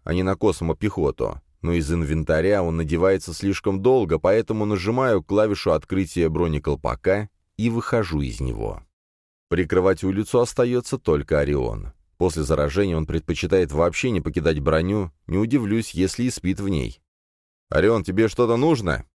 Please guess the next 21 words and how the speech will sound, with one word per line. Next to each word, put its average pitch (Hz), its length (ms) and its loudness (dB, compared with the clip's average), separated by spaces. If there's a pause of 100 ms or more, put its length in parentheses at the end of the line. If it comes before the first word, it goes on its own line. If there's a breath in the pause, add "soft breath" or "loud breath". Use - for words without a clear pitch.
(160)
«Если 69 320 -6
есть 73 260 -6
энергетические 71 680 -6
батончики 73 560 -2
длительного 80 440 -2
хранения, 85 680 -2
с 64 160 -8
бананом», 87 580 0 (160)
прогундосил 80 560 0
пилот, 90 340 0
одновременно 76 600 0
поворачивая 76 680 0
торс 92 400 0
робота 82 460 0
вдоль 73 360 0
улицы 85 540 -2 (100)
и - 80 -6
нацеливаясь 82 600 0
в - 60 -14
сторону 78 380 0
площади. 76 600 -4